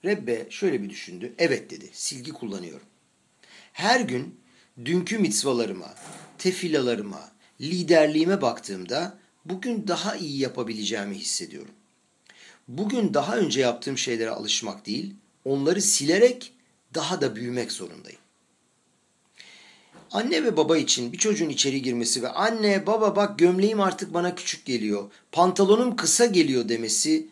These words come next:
ne büyük bir mutluluktur. "Wow, ne kadar da güzel büyümüşsün." der anne baba. Bizim şimdiye kadar olduğumuz halimizle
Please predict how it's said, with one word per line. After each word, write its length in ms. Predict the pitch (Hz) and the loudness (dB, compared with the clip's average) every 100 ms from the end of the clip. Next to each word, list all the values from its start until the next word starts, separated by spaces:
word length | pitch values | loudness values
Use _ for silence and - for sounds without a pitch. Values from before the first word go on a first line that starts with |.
| - | -14
ne 300 | 107 143 208 | -6 -2 0
büyük 260 | 156 120 - | -2 -6 -6
bir 40 | |
mutluluktur. 560 | 104 101 85 82 - - | -8 -8 -12 -18 -18 -18
"Wow, 960 | - 101 123 131 127 120 113 113 101 | -8 -2 2 4 4 2 2 -4 -8
ne 120 | 127 160 | -6 -2
kadar 380 | 196 196 190 | 2 2 2
da 40 | 185 | 0
güzel 400 | 170 165 180 170 | 0 2 2 2
büyümüşsün." 520 | 175 175 - 170 165 | 2 0 -2 -2 0
der 120 | 160 | 2
anne 280 | 151 143 127 | 2 0 -2
baba. 320 | 123 113 - _ _ _ _ _ _ _ _ _ _ _ _ - - _ 147 | -4 -4 -10 _ _ _ _ _ _ _ _ _ _ _ _ -20 -20 _ -8
Bizim 220 | 208 262 | -4 0
şimdiye 380 | - 254 247 147 | 0 2 0 0
kadar 260 | 127 117 | 0 -2
olduğumuz 520 | 117 120 117 120 139 - | -2 -4 -4 -4 -4 -4
halimizle 720 | 104 110 131 135 107 135 | -4 -6 -6 -6 -4 -6